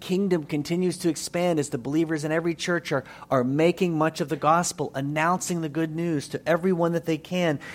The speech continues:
And all at the same time, he's growing them together and maturing them so that they are tighter and tighter and tighter as a family until one day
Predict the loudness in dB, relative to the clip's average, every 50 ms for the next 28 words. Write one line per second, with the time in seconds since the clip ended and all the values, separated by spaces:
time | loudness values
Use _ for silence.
0 | -2 0 0 2 4 6 8 8 8 8 6 4 0 -2 0 0 0 0 -2 -4
1 | -4 -2 0 0 0 0 -2 -6 -10 -8 -4 0 2 2 2 2 2 2 2 2
2 | 0 0 -4 -4 -2 -2 0 0 0 0 -2 -2 -4 -8 -8 -8 -4 2 4 6
3 | 6 6 4 4 2 0 0 -2 -8 -16 -16 -12 -8 -6 -6 -2 2 2 4 4
4 | 4 2 -2 -2 2 2 4 4 4 4 2 -2 -6 -8 -8 -8 -8 -6 -4 -2
5 | 0 0 0 0 -2 -6 -6 -4 0 0 2 2 0 0 -2 -4 -4 -2 -2 0
6 | 2 2 2 2 0 0 -4 -10 -10 -6 -4 -4 -2 0 0 0 2 2 0 0
7 | 2 2 2 2 2 2 0 -4 -8